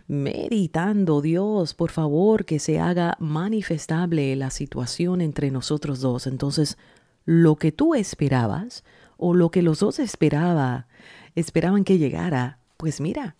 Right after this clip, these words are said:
va a llegar. Así que esas son energías muy positivas llegando a ti. Veo aquí energías, memorias, experiencias del pasado. Veo aquí una reconciliación.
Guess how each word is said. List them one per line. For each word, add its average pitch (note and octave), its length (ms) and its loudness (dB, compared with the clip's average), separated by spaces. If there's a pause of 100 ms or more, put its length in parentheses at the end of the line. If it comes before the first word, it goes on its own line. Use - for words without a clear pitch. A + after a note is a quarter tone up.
(240)
va C3+ 200 -6
a B2+ 40 -12
llegar. E3+ 480 -8 (420)
Así G#3+ 200 -4
que C4+ 160 -2
esas D#4 200 -4
son C#4+ 180 -6
energías B3+ 520 -4
muy A#3+ 180 -4
positivas A3 720 0
llegando F#3 440 2
a C3+ 60 0
ti. C4 360 -4 (540)
Veo G3+ 240 0
aquí G#3+ 260 -2
energías, G3 640 0
memorias, F3 800 2
experiencias E3 920 2
del E3+ 200 0
pasado. F3 800 0 (500)
Veo G3 320 2
aquí G3 300 -2
una F3+ 400 0 (480)
reconciliación. G3 2000 -2